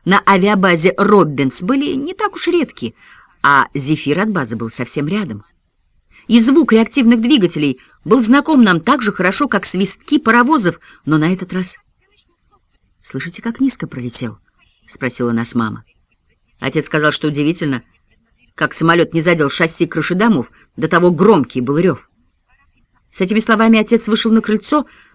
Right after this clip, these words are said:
и в тот же миг мы услышали... Гром!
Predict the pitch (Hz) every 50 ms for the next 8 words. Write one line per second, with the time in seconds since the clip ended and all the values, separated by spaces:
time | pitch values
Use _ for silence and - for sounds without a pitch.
0 | _ _ - 185 - - 277 202 202 233 247 277 302 302 226 240 247 226 - -
1 | 277 - - 262 254 254 247 - _ _ _ _ _ _ _ - 156 220 311 320
2 | 233 156 110